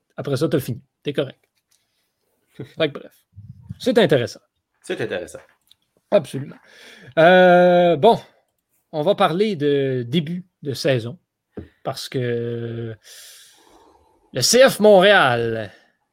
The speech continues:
Speaker 1: j'aime vraiment pas ça. Je, l'impact, c'est, regarde, c'est l'impact, c'est pas le C F Montréal. Mais bref, le C F Montréal a commencé sa saison.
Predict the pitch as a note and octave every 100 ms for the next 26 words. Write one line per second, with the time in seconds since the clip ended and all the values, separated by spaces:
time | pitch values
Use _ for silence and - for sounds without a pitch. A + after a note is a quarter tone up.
0 | - A#2+ B2+ D3 C3 D3 D3 C#3 A2+ B2
1 | F3 _ C#3+ A#2 A2 A2 - _ _ _
2 | _ _ _ - C3 C3+ C3+ D3+ D#3+ -
3 | - - - C3 C3 B2+ A#2+ - C3 C3+
4 | B2 C3+ D#3 _ - - C3+ C3 C#3+ C3+
5 | C3 B2+ B2 D#3 F3+ - - - G3+ G#3+
6 | A#3+ G#3+ A3 D4 C#4+ A#3 A#3+ A3+ A#3 G3
7 | D3+ G3 F#3+ E3+ A3+ G3+ E3 - D#3+ C3
8 | D#3+ G#3